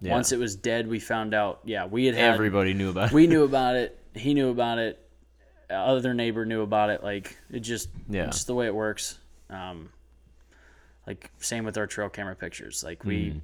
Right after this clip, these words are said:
Speaker 2: we post some stuff, you leave some stuff.
Speaker 1: Once
Speaker 2: And
Speaker 1: it's dead, you post the rest of the
Speaker 2: Yeah.
Speaker 1: stuff. <laughs>
Speaker 2: Yeah, you don't wanna give out all the pieces. And,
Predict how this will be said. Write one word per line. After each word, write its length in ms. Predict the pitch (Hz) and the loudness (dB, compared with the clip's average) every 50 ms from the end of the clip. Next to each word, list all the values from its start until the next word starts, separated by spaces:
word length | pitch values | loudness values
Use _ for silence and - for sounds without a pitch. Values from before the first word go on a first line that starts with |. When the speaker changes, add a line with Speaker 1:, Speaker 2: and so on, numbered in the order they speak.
| - | -12
Speaker 2:
we 120 | - 107 104 | -12 -12 -12
post 300 | - - 120 120 117 - | -6 -4 -4 -2 -2 0
some 200 | - 135 135 139 | 0 0 2 0
stuff, 560 | 131 - - 127 127 123 120 - - - - - - | 0 2 4 4 6 4 4 2 -6 -14 -18 -14 -10
you 140 | 110 113 | -8 -4
leave 220 | 107 113 123 120 107 | -2 0 0 0 -2
some 240 | - - 117 113 107 | -4 -4 -6 -6 -8
stuff. 460 | - - 107 104 104 104 - - - - - - - - - - - - _ _ _ | -6 -4 -2 -2 -2 -2 -4 -10 -20 -20 -20 -20 -20 -20 -20 -20 -20 -20 _ _ _
Speaker 1:
Once 220 | - 95 98 98 95 | -8 -6 -4 -4 -4
Speaker 2:
And 100 | 98 107 | -6 -6
Speaker 1:
it's 140 | 95 - | -8 -6
dead, 320 | - 117 110 104 101 95 92 | -4 0 0 0 0 0 -4
you 80 | 98 | -8
post 360 | 87 - 104 95 92 92 - - | -6 -4 -2 -2 -2 -4 -6 -6
the 80 | 92 87 | -4 -4
rest 340 | 85 76 73 - - - - | -4 -4 -6 -8 -12 -16 -12
of 60 | - | -4
the 60 | - 135 | 0 2
Speaker 2:
Yeah. 120 | 131 110 | 2 2
Speaker 1:
stuff. 500 | 87 87 95 87 - - - - - - - | 2 0 -2 -2 -2 -2 -4 -4 -6 -8 -10
<laughs> 120 | 135 - - | -12 -10 -8
Speaker 2:
Yeah, 120 | 107 101 | -6 -6
you 80 | 101 104 | -4 -2
don't 80 | 113 120 | -2 -2
wanna 120 | 123 120 | -2 0
give 140 | 117 123 113 | 0 0 0
out 180 | 113 113 110 104 | 0 0 0 0
all 120 | 104 101 | 0 -2
the 60 | 98 | -4
pieces. 380 | 95 - 90 87 - - 95 101 | -8 -10 -10 -10 -10 -10 -8 -8
And, 180 | 117 127 135 | -6 -6 -6